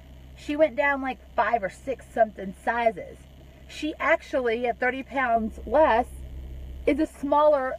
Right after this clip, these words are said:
dress size than me. Okay?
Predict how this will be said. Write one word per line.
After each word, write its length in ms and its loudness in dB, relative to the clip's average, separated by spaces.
dress 380 0
size 380 2
than 240 -2
me. 240 -8
Okay? 460 0